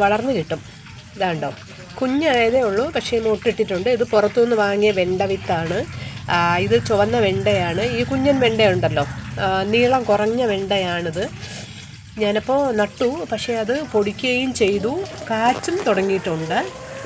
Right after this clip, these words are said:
ഒരു മൂടല്ല, ഇനിയും ഉണ്ട്. ഒരു, ഒന്ന് രണ്ട് മൂട് കൂടെ ഞാനൊന്ന് നട്ടിട്ടുണ്ട്. ഇതാ കണ്ടോ, അതിൻ്റെ കൂടെ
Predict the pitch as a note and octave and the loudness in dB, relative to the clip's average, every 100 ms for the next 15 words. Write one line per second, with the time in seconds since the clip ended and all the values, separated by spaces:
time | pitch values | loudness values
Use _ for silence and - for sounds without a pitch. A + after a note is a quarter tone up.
0 | A3 A3+ D4 C#4+ D4 B3+ G#3+ C#4 D4+ B3+ | 2 4 4 2 2 4 4 4 2 2
1 | D4 D#4 A3 A#3 A3 A#3 A#3 G#3+ A3 C#4 | 2 2 2 2 4 4 2 0 0 0
2 | D4+ D4 B3 A#3+ B3 B3 A3+ G#3 G3+ G3+ | 2 2 0 2 0 2 2 0 0 -2
3 | F#3 - F3 E3 D#3+ E3 A#3+ F4+ - - | -2 -4 -4 -4 -4 -2 -4 -6 -16 -18
4 | - - - - - - - A#3 G#3+ F#3 | -20 -20 -20 -20 -20 -16 -6 2 2 2
5 | F3+ C4 C#4+ G#3 A3 A3 A3 | 0 -2 -4 -4 -4 -2 -2